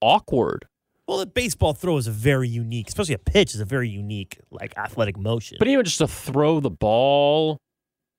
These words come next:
Speaker 1: I, I don't know. I just, I just always found that kind of odd that you have these, you know, football players or basketball players that just can't throw the ball to home plate. And it's not even about bouncing it. It's about just winging it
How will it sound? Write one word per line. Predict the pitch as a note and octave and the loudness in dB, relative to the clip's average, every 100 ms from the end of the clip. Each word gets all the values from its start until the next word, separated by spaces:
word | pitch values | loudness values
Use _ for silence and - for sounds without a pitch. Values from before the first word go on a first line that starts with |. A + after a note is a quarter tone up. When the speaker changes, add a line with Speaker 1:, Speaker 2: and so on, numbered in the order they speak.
| _ _ _ _ _ _ _ _ _ _ | _ _ _ _ _ _ _ _ _ _
Speaker 1:
I, | - G#2+ - - _ _ _ _ _ _ _ _ _ _ _ _ | -6 -6 -6 -20 _ _ _ _ _ _ _ _ _ _ _ _
I | - | -12
don't | - | -10
know. | - - _ _ _ _ _ _ _ _ - | -14 -16 _ _ _ _ _ _ _ _ -10
I | |
just, | G#2+ - | -8 -2
I | G2 | -2
just | F#2+ - | -2 -4
always | F#2 E2+ | -2 -2
found | - G#2+ F2+ | 0 0 2
that | E2+ - | 0 -2
kind | F#2+ | -2
of | E2 | 0
odd | F2 E2+ E2+ E2+ | 2 2 2 0
that | F2+ - _ _ _ - | -2 -2 _ _ _ -4
you | A#2 | 0
have | F#2+ G#2+ G#2 F2+ | 2 4 4 2
these, | G2 F2+ F2+ E2 - - | 0 0 0 -2 -6 -6
you | F#2 | -6
know, | - | -2
football | A2 - F#2 | -2 2 0
players | - G2 F#2 | 0 0 0
or | E2+ | 0
basketball | F2+ F2+ - F#2+ | 0 -2 -2 -4
players | - F#2 F2+ E2+ | -2 -2 -2 -2
that | F2+ - | -4 -2
just | G#2+ - - | -4 -4 -8
can't | - G#2 - | -6 -6 -6
throw | - G2+ | -6 -4
the | F2+ | -2
ball | E2 E2+ | -2 -2
to | |
home | E2 E2 | -2 -4
plate. | D#2 A2 A#2+ - - | -2 -2 -2 -8 -14
And | B2 | 0
it's | - - | 0 4
not | C4+ | 4
even | C#4 | 4
about | A#3 D#3 F#2 | 4 2 0
bouncing | C3+ A#2+ F#3 - C#3+ | 2 4 2 0 2
it. | G2+ F#2+ | 2 2
It's | G2 | 0
about | A#2 C#3 - _ | 2 2 0 _
just | D#3+ A#2+ | -2 0
winging | F2+ F#2 A#2 D#3+ E3+ A2 | -2 0 4 4 2 0
it | F2 F2+ | -2 -4